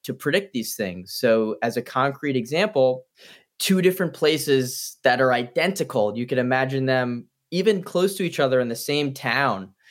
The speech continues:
They might get the same amount of rain. And typically someone might say, "Oh, well, it rained three inches." Both of these places have the same flood threat.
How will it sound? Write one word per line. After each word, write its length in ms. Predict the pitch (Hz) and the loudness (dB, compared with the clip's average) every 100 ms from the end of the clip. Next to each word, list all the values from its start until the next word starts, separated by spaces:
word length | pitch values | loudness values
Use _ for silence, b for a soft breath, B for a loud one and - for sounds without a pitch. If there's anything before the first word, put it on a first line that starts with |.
| b b | b b
They 140 | 147 | 2
might 220 | 185 196 | 2 2
get 140 | 196 165 | 0 -2
the 60 | |
same 280 | 139 151 143 | -4 -4 -2
amount 280 | 147 139 139 | 0 2 2
of 120 | 120 | 0
rain. 440 | 120 147 131 92 92 _ 117 | 0 0 -2 -6 -14 _ -4
And 260 | 113 113 | -2 -4
typically 600 | - 170 196 139 127 123 | -6 -4 -2 0 2 0
someone 420 | 123 143 135 135 | -2 -2 0 0
might 240 | 127 127 - | 0 -2 0
say, 360 | 135 120 120 - | 0 2 0 2
"Oh, 260 | 208 180 123 | 4 4 2
well, 400 | 120 117 113 - | 0 2 0 -2
it 120 | 123 104 | -8 -2
rained 460 | 135 143 139 127 | 0 2 0 -6
three 400 | 131 - 131 131 | -12 -6 -2 0
inches." 680 | 185 208 139 123 120 123 - b b b | 0 0 2 2 0 -8 -16 b b b
Both 240 | - 156 156 | 2 2 2
of 80 | 143 | -4
these 200 | 143 135 | -4 -2
places 480 | - 151 143 135 | -2 -2 -2 -4
have 220 | 139 127 117 | 0 0 0
the 80 | |
same 340 | 123 143 135 127 | -2 2 2 0
flood 420 | - 120 113 - | -2 0 0 -2
threat. 280 | 101 82 | -8 -8